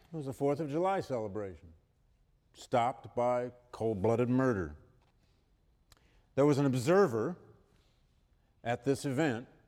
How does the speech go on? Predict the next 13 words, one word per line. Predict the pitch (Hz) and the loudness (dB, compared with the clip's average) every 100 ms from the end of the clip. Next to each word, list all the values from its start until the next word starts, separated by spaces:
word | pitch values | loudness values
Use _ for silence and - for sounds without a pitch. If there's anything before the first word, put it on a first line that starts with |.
| _ _ _ 101 | _ _ _ -6
an | |
African | 117 131 147 151 | -4 -2 0 0
American, | 147 131 123 135 147 - _ _ - - - - _ - | 2 2 0 -4 -10 -14 _ _ -20 -20 -20 -20 _ -4
who | 120 | 4
wrote | 127 147 | 6 6
an | 151 | 4
account | 143 170 175 170 | 2 2 2 2
of | 127 | 2
it | 147 - - - _ _ | 2 0 -20 -20 _ _
under | 120 135 127 | 0 2 2
the | 127 | 0
pseudonym | - 170 151 143 139 123 - - _ _ 85 | 4 6 6 4 4 0 -4 -20 _ _ -4
Vanity, | 107 139 139 127 156 127 117 143 | 0 2 2 2 2 2 -2 -4